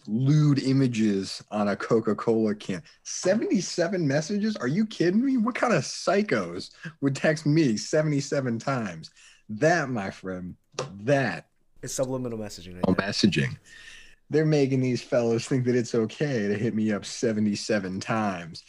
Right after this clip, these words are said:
Speaker 1: over the course of five minutes. Lies. Lies. Okay? By the way, who even wants Apple products?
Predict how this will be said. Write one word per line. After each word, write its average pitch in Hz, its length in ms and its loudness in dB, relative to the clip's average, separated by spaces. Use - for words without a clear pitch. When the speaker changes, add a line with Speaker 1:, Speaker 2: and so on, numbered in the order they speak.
Speaker 1:
over 113 160 -2
the 107 100 -2
course 104 360 -4
of 95 260 -4
five 107 540 -2
minutes. 120 600 -2
Lies. 104 760 -2
Lies. 92 880 -4
Okay? 117 580 -2
By 190 180 2
the 185 80 0
way, 180 320 0
who 294 160 4
even 247 260 6
wants 220 280 0
Apple 190 380 -2
products? - 800 -10